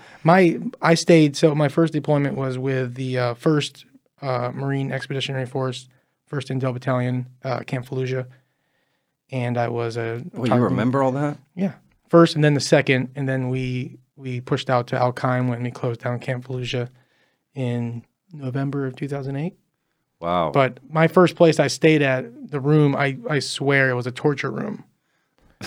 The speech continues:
Speaker 1: Uh, I have pictures.
Speaker 2: Why?
Speaker 1: Yeah, well, because, I mean, the ceilings were, like, fifteen feet ceilings, but there was, like, these loops and, like, where people were, like, probably
Speaker 2: The
Speaker 1: hung.
Speaker 2: hang-, yeah.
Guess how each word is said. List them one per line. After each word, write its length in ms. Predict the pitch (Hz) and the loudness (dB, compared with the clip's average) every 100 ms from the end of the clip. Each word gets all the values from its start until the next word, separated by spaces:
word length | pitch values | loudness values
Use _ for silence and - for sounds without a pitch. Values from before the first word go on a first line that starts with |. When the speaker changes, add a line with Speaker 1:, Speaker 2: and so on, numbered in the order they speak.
| - - - | -10 -10 -2
Speaker 1:
Uh, 240 | 196 147 147 | 0 4 4
I 80 | 180 | 6
have 140 | 247 | 4
pictures. 520 | - 226 147 120 - _ | 4 2 0 -4 -8 _
Speaker 2:
Why? 380 | - 101 151 120 | -2 4 4 4
Speaker 1:
Yeah, 260 | 92 151 143 | 0 -4 -4
well, 220 | - 160 147 | 2 4 4
because, 400 | 151 156 135 135 | 4 4 2 -2
I 40 | - | -6
mean, 240 | 135 127 | -4 -4
the 80 | 127 | -4
ceilings 320 | - 160 151 | -2 0 2
were, 80 | 139 | 0
like, 240 | 123 123 _ | -2 -6 _
fifteen 340 | 156 147 143 | -6 -6 -10
feet 180 | 123 - | -8 -10
ceilings, 300 | - 156 139 | -4 -4 -4
but 120 | 127 131 | -6 -8
there 60 | |
was, 100 | 131 | -6
like, 220 | 127 127 _ _ _ _ _ _ _ _ | -8 -10 _ _ _ _ _ _ _ _
these 300 | 139 123 - - _ - | -8 -8 -10 -20 _ -14
loops 540 | 139 147 156 156 - | -4 0 0 -4 -12
and, 100 | - | -8
like, 120 | 127 123 | -6 -6
where 120 | 131 | -6
people 200 | 139 131 | -6 -6
were, 80 | 123 | -4
like, 160 | 120 - _ | -6 -10 _
probably 240 | - 143 135 | -8 -8 -6
Speaker 2:
The 100 | 87 | -6
Speaker 1:
hung. 400 | - - 160 175 | 0 2 2 0
Speaker 2:
hang-, 160 | - 87 | -4 -6
yeah. 260 | 90 82 | -6 -6